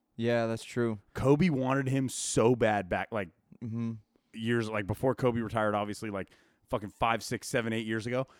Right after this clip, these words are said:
Speaker 1: But
Speaker 2: Kobe wanted Rondo so fucking bad, and they just couldn't make it work out.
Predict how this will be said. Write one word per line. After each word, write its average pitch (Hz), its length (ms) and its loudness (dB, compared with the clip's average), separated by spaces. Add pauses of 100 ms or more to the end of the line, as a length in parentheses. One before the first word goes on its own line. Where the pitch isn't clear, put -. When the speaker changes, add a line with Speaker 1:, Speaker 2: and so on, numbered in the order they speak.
(120)
Speaker 1:
But 151 180 4
Speaker 2:
Kobe 151 180 4
wanted 160 260 6
Rondo 127 360 4
so 127 280 0
fucking 127 400 -2
bad, 113 220 2
and 101 60 -2
they 104 40 -2
just 98 120 -8
couldn't 120 180 -2
make 110 120 -4
it 107 80 -6
work 101 220 -4
out. 92 220 -6